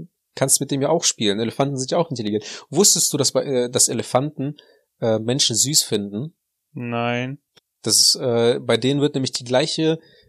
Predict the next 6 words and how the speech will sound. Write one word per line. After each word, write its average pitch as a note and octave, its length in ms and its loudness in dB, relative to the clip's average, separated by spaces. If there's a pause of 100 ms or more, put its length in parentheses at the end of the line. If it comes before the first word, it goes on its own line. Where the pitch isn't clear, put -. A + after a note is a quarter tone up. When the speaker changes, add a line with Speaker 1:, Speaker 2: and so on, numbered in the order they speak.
(140)
Speaker 1:
äh, - 40 -4
Region A#2+ 800 2
im C3 100 -2
Gehirn C3 520 4
aus, C#3 300 4
äh, A2+ 460 2